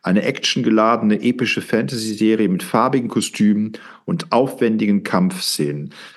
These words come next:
Also für mich war das tats-, tatsächlich die, der erste Berührungspunkt mit dieser japanischen oder chinesischen Ästhetik, ja, dass die dann so,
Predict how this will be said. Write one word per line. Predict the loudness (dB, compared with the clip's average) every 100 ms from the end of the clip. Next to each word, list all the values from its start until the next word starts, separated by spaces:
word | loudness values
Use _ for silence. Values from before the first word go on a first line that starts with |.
| -6
Also | -2
für | 2
mich | 2 4
war | 2
das | 2 0
tats-, | 0 0 2
tatsächlich | 0 0 -2 -2
die, | -2
der | 0 -2 0 0
erste | 2 2 0
Berührungspunkt | 2 4 4 4 0 -2 0 2 2 -2 -10 -20 -20 _
mit | 0 2
dieser | 2 4 4 4 2 0
japanischen | 0 0 0 0 0 -2 -2 -2 -2 -2
oder | -2 -2
chinesischen | 0 0 2 0 -4
Ästhetik, | -4 -4 -2 -4 -2 -4
ja, | 0 0
dass | 0
die | 0
dann | 0 2
so, | 2 0